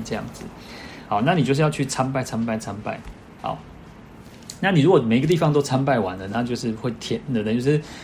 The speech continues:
就像现在的那种，那个收集那种集-，集点啊，或集卡那种哦，集点，集点数的，然后你收集完，你就可以去兑换赠品嘛。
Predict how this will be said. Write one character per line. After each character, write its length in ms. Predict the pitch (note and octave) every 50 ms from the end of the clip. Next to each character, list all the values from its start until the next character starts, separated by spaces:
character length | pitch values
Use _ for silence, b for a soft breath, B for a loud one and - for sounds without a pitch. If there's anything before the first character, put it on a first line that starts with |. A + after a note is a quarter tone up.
| B B
就 100 | B -
像 200 | C3+ D#3+ E3 D3+
现 120 | C3 - D3+
在 80 | D3+
的 120 | C#3+ C3 A#2
那 160 | A#2+ C3+ C3+
种， 280 | A#2+ G#2 G2 G2 G2+ A2+
那 100 | - B2+
个 400 | A#2+ A#2+ A2+ G#2+ G#2+ A2+ A#2 - - D3 D#3 - - - -
收 300 | - - - D3 C3+ C3+
集 280 | C3+ - - G2+ G2 G#2
那 60 | C#3+
种 140 | B2+ A2 G#2 G#2 - - - - -
集-， 280 | - - G#2+ G#2+ B2 C3 C3+ - - - - -
集 240 | - - A#2 B2 C#3+ C#3+
点 300 | - B2+ G#2+ F#2 F#2+ G2
啊， 80 | G2+ G#2
或 160 | A2+ B2+ A#2+
集 220 | G#2 - A2+ G#2+ A2+
卡 260 | A2 - - G#2+ F#2+ F#2
那 80 | G#2+ A#2+
种 180 | A2+ A2+ - A#2+ A2+
哦， 100 | G2+ F#2+
集 140 | F#2+ - A2+
点， 220 | A#2 B2+ A2 F#2+ G#2 A2 - -
集 140 | - - A#2+
点 220 | A2+ A2+ G2 F#2
数 300 | - - - - B2 A2
的， 100 | G2+ G#2+ G#2 A2+ B B B B B B B B B
然 100 | - A#2+
后 40 | C#3
你 100 | C#3+ A2+
收 180 | - - C#3 C#3+
集 160 | C3+ A#2+ A2
完， 120 | G2 G2
你 80 | G#2 G#2
就 100 | G#2 C#3
可 100 | C3 B2+
以 60 | A#2+
去 300 | A2 - - B2+ A#2+ A2
兑 180 | G2+ - - A#2+
换 180 | A2+ B2 A2+ A2+
赠 180 | - - A2 G2
品 180 | - - - A2
嘛。 140 | - -